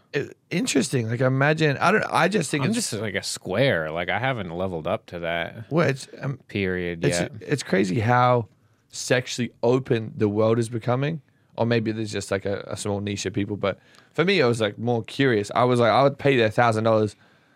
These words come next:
Speaker 1: not to fuck anyone, but just to see
Speaker 2: Just to see what's going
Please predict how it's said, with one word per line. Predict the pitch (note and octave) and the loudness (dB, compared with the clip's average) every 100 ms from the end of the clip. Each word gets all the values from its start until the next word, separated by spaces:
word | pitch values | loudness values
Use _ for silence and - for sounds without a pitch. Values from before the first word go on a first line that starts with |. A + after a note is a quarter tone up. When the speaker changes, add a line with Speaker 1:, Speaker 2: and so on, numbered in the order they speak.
| _ _ _ _ | _ _ _ _
Speaker 1:
not | A#2 D3 | -2 0
to | A#2+ A2 | -2 0
fuck | C3 C#3 B2 | 2 2 0
anyone, | G#2+ G#2+ G#2 | -2 -4 -6
but | G#2+ | -4
just | A#2+ - | -4 -4
to | F#2+ | -8
see | G2 - - - B2+ A#2+ G#2 | -6 -8 -8 2 4 4 2
Speaker 2:
Just | G#2+ - | -2 -6
to | G2+ | -8
see | - G2 | -4 -4
what's | F#2 - | -4 -6
going | G#2+ F#2+ | -6 -6